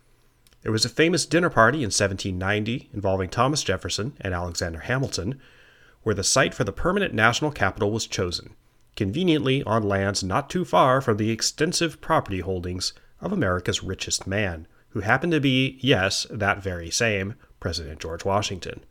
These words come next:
Designed by James Hoban, the design was chosen by Washington in a contest against eight other entries.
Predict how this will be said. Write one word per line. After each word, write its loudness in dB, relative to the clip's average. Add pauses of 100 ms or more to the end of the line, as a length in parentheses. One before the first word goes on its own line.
(920)
Designed 2
by 6
James 4
Hoban, 0 (140)
the -6
design 2
was 0
chosen 4
by 0
Washington 0
in -12
a -8
contest -2
against -8
eight 0
other -6
entries. -4